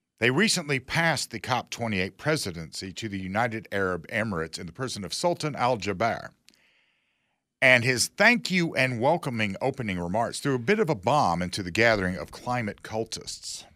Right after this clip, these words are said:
And we get this. The president of the cop twenty-eight talks in the oil-rich United Arab Emirates said Thursday that the role of fossil fuels must be included in a deal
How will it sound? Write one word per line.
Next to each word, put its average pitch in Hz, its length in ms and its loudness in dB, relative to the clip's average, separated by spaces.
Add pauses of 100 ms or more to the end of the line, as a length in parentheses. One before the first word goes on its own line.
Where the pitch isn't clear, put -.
(2000)
And 170 160 8
we 185 80 4
get 180 160 4
this. 127 180 2
The - 100 -10
president 226 380 4
of 180 60 2
the 156 60 0
cop 185 240 2
twenty-eight 151 360 2
talks 123 340 0
in 113 100 -6
the 107 280 -8
oil-rich 139 520 2
United 110 480 0
Arab 101 300 2
Emirates 95 320 -4
said 95 260 -2
Thursday 127 400 2
that 87 160 -10
the 123 40 -10
role 233 240 4
of 196 80 -2
fossil 160 300 2
fuels 139 340 -2
must 214 260 4
be 208 140 2
included 165 460 2
in 208 200 2
a 247 60 -2
deal 107 480 0